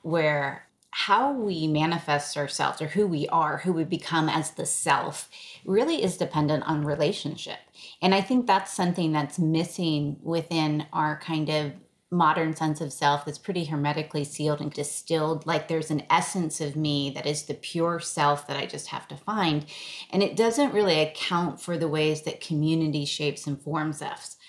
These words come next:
that we are the people we are because of the relationships that we have. And different contexts bring forward different parts of us. I don't think that's in any way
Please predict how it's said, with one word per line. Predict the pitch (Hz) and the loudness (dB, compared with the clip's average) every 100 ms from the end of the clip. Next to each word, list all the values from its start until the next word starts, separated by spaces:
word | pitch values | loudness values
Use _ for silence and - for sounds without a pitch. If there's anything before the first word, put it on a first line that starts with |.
| _ | _
that | 170 - 160 | -2 0 -2
we | 175 170 - | -2 -2 0
are | 175 185 196 185 | 4 4 4 0
the | |
people | 180 180 151 151 | -2 -4 -2 -2
we | 143 139 | -2 -2
are | 139 160 165 147 147 - - - | 0 2 4 2 -2 -8 -20 -8
because | 151 - 165 | -6 -2 -2
of | 170 147 | -2 -4
the | 151 | -4
relationships | 151 147 - - 147 - - - | -2 -2 -4 -6 -8 -8 -10 -8
that | - | -8
we | - | -8
have. | 139 - 170 - - - - - - - | -12 -6 -2 -2 -2 -10 -16 -16 -16 0
And | 185 180 | 2 4
different | 160 151 - | 0 -2 -8
contexts | - 147 160 160 156 139 - | -4 0 0 0 -4 -6 -8
bring | - 165 160 | -6 -2 -2
forward | 151 151 160 147 151 | -2 -4 -4 -2 -4
different | 160 185 135 - | -6 -10 -10 -12
parts | - 233 - - | -4 -2 -2 -4
of | - | -4
us. | - | -2
I | - 220 | 0 4
don't | 302 330 | 4 2
think | 214 185 | 0 -2
that's | - 139 - | 2 0 0
in | 156 | -4
any | - 175 180 | -2 0 2
way | 156 127 - | 0 -2 -8